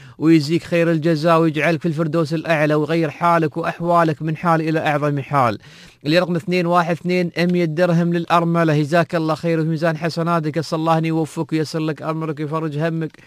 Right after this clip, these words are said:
ويجعل لك من كل ضيق مخرجا. اللي رقم ثلاث ستات، خمسمية درهم للحالة الرابعة عني وعن أمي، الله يتقبل منك وييسر لك أمرك ويفرج همك ويفرح قلبك ويجعلك في العليين يا رب.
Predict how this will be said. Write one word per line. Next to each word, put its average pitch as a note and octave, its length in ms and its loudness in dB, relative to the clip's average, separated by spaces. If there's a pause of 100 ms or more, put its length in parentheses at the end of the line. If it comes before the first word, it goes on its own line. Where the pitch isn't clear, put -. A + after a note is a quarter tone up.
(380)
ويجعل D3+ 440 2
لك E3 140 -2
من E3 100 -2
كل E3 240 -2
ضيق E3 220 -2
مخرجا. D3 600 0 (320)
اللي D#3+ 140 2
رقم E3 200 0
ثلاث D#3+ 260 0
ستات، E3+ 580 0
خمسمية E3+ 440 -2
درهم E3 320 0
للحالة E3+ 360 2
الرابعة E3 400 2
عني E3 280 0
وعن D#3+ 240 0
أمي، D#3+ 400 0
الله D#3 240 0
يتقبل D#3 540 -2
منك D3+ 280 -2
وييسر D#3 280 -2
لك D3+ 220 -4
أمرك D#3 360 -2
ويفرج D3 320 -6
همك D#3 420 -4 (420)
ويفرح D3+ 400 0
قلبك D#3 420 0
ويجعلك D3 360 0
في E3 180 0
العليين D#3+ 680 -2
يا C#3+ 200 2
رب. G#2+ 160 -2